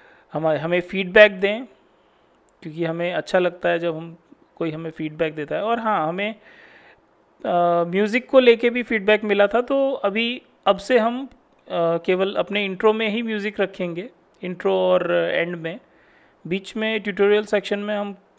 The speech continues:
कोशिश करेंगे कि बहुत ही, अ, लाइट म्यूज़िक हो और, अ,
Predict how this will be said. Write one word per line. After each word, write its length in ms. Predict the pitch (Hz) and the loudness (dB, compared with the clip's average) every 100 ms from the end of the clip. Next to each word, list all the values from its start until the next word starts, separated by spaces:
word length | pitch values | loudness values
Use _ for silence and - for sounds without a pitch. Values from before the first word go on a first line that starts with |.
| _ | _
कोशिश 320 | 185 185 214 | -4 -2 -2
करेंगे 400 | - 196 202 196 | 2 2 2 -4
कि 300 | 196 233 277 269 _ _ | -6 -6 -10 -12 _ _
बहुत 340 | 185 185 190 220 | 2 4 2 -4
ही, 260 | 220 226 - _ _ _ - | -8 -8 -14 _ _ _ -6
अ, 140 | 165 | -2
लाइट 400 | 156 151 180 180 | 2 4 4 0
म्यूज़िक 320 | 214 202 214 | -4 -4 -6
हो 180 | - 208 | -4 -4
और, 380 | 277 214 185 160 | -2 0 0 0
अ, 500 | 160 156 151 151 | 0 0 -4 -6